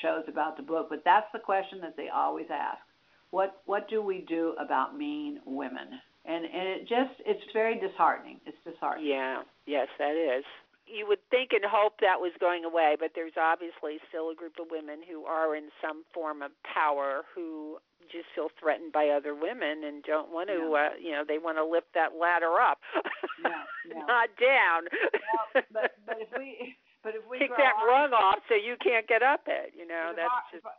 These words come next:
Speaker 1: if, if our
Speaker 2: appalling.
Speaker 1: group gets bigger than their group. <laughs>
Speaker 2: <laughs> Yes, for sure.
Speaker 1: Then, then we have
Speaker 2: But
Speaker 1: a
Speaker 2: I,
Speaker 1: great
Speaker 2: I think you had, you had some great lessons in the book, though, for, um, you know,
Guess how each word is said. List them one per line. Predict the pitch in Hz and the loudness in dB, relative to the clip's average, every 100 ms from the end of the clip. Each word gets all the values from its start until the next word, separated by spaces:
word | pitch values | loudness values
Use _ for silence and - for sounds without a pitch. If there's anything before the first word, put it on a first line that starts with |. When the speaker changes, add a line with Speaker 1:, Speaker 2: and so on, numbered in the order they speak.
| - | -18
Speaker 1:
if, | - | -6
if | |
our | - 311 | -2 -2
Speaker 2:
appalling. | 311 - | -2 -6
Speaker 1:
group | |
gets | 415 - _ | -12 -20 _
bigger | 220 202 190 | 2 2 -2
than | 185 185 | -6 -4
their | 202 208 | -4 -4
group. | 170 160 - - - | -6 -6 -8 -12 -12
<laughs> | |
Speaker 2:
<laughs> | 226 269 - 311 294 277 254 - 277 - | -8 -6 -4 -4 0 2 2 2 0 0
Yes, | 247 208 147 151 - - | 2 4 4 2 -6 -12
for | 185 170 - | -10 -10 -8
sure. | 196 165 143 156 - _ _ _ | -2 0 -2 -4 -12 _ _ _
Speaker 1:
Then, | 202 202 185 185 | -20 -20 -20 -18
then | 196 | -16
we | 196 190 | -14 -14
have | 196 | 4
Speaker 2:
But | 294 | 6
Speaker 1:
a | |
Speaker 2:
I, | 320 339 | 6 4
Speaker 1:
great | - | 4
Speaker 2:
I | 311 320 | 4 4
think | 381 339 | 0 2
you | 330 | 4
had, | 294 269 254 214 | 6 6 4 2
you | 302 | 2
had | 320 320 | 2 2
some | 262 233 202 | -8 -12 -8
great | 208 214 220 185 | 2 4 4 4
lessons | 180 180 190 180 | 2 2 -6 -10
in | 170 | -8
the | 160 | -8
book, | 147 156 147 - | -8 -8 -8 -8
though, | 139 131 - - | -8 -8 -10 -14
for, | 151 143 135 - - | -8 -6 -6 -8 -10
um, | 143 135 127 - _ 190 | -10 -10 -12 -18 _ -16
you | 156 | -14
know, | 127 | -14